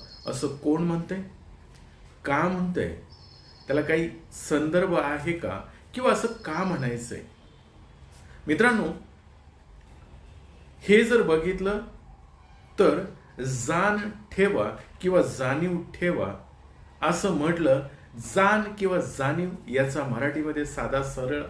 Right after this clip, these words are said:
अर्थ आहे, समज ठेवा, ज्ञान ठेवा, त्याची आपुलकी ठेवा किंवा त्या हृदय, आपल्या हृदयामध्ये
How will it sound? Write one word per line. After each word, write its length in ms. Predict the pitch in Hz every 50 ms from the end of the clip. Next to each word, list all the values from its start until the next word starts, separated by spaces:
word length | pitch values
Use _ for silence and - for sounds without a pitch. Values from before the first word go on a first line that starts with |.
| -
अर्थ 320 | - 123 127 131 127 - 156
आहे, 380 | 127 92 101 117 117 120 - - - - - - - - - - - -
समज 400 | 160 147 147 156 170 175 170 165 - -
ठेवा, 280 | 135 113 104 120 131 135
ज्ञान 500 | 135 127 117 110 113 120 123 135 147 156
ठेवा, 420 | - - 127 107 107 120 135 147 143 - - - - - - - - - -
त्याची 460 | 156 151 156 151 - - 170 165 - - -
आपुलकी 640 | - 139 135 135 - 190 208 208 208 - 208 208 196
ठेवा 280 | - 180 170 165 180 190
किंवा 260 | 190 185 185 180 180
त्या 240 | 175 175 175 175 175 180 175 - - - - - - - - -
हृदय, 320 | - 120 127 131 127 151 160
आपल्या 520 | 160 160 139 131 131 - - 180 208 214
हृदयामध्ये 720 | 208 180 160 135 127 117 127 120 110 104 98 92 92 90